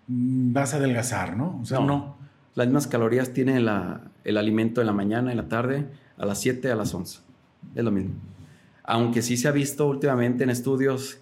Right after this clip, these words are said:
Speaker 2: que cuando cenamos temprano, estas personas que habitúan cenar siete, ocho de la noche
Speaker 1: Ujú.
Speaker 2: y no once, doce, como otras,
Speaker 1: Ujú.
Speaker 2: entonces, no decimos nombres, ah, no, no es cierto, es
Speaker 1: Ajá.
Speaker 2: broma.
Speaker 1: <laughs>
Speaker 2: Entonces va a tener mej-, menor tendencia a desarrollo de enfermedades cardíacas.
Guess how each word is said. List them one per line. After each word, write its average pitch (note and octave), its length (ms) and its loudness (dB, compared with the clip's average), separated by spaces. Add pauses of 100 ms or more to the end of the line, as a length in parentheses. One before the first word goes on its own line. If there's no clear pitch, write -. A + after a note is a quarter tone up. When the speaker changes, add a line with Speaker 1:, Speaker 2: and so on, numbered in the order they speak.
Speaker 2:
que G#2+ 260 0
cuando G#2+ 280 0
cenamos A2+ 420 0
temprano, B2+ 520 0 (760)
estas - 260 -6
personas B2+ 460 0
que A2+ 320 -4
habitúan A2 400 -2
cenar A#2+ 220 0
siete, A#2+ 260 -4
ocho A#2+ 160 -4
de B2 60 0
la B2 80 2
noche B2 300 -4 (120)
Speaker 1:
Ujú. B2+ 320 0
Speaker 2:
y A2 60 2
no A2+ 300 2
once, A#2 240 -2
doce, A2+ 340 -4 (240)
como F#2+ 240 -6
otras, C3+ 320 -8 (240)
Speaker 1:
Ujú. B2 240 -2
Speaker 2:
entonces, B2+ 720 0 (300)
no A2+ 100 4
decimos B2 320 0
nombres, B2 320 -2
ah, F#2+ 100 -6
no, F#2+ 120 -4
no G#2 80 -2
es G#2 80 -6
cierto, A2 200 -6
es G2+ 60 0
Speaker 1:
Ajá. G#2 100 0
Speaker 2:
broma. A#2 140 -6 (260)
Speaker 1:
<laughs> C#3+ 360 -4 (300)
Speaker 2:
Entonces C#3 500 2
va D3 60 2
a D3 80 -2
tener C#3+ 180 2
mej-, C#3 280 0
menor A#2+ 400 4
tendencia C#3+ 720 2
a A2+ 60 0
desarrollo A2+ 560 2
de A#2 80 2
enfermedades G2 580 0
cardíacas. G#2 640 -6